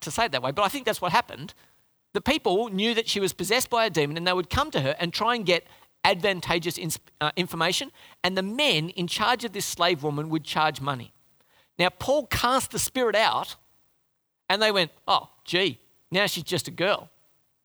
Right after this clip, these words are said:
We can't make any money out of her," and they were upset at their economic loss. I want to tell you, in this moment, we have actually missed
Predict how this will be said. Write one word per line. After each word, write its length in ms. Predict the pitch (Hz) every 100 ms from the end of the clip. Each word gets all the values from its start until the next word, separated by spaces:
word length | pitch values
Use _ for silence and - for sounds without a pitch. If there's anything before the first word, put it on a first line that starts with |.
| _ _ _ _ _ _ -
We 100 | 185
can't 200 | 214 190
make 180 | 190
any 140 | 180 170
money 320 | 170 202 175
out 120 | 139
of 100 | 139
her," 220 | 127 143 151 -
and 140 | 175
they 120 | 208 233
were 120 | 208
upset 500 | 185 208 - 247 208 -
at 140 | 185
their 100 | 196 -
economic 580 | 208 - 220 214 202 196
loss. 600 | 175 220 - - - - _ _ _ _ _ _
I 80 | 185
want 160 | 247 294
to 80 | 294
tell 220 | 240 220
you, 220 | 143 147 -
in 140 | 180
this 200 | 214 -
moment, 460 | 214 190 131 127 - _ _ _ _
we 240 | 165 208 269
have 200 | 240 226
actually 600 | 156 185 - 127 117 131 - _ _ _
missed 480 | 156 185 220 - -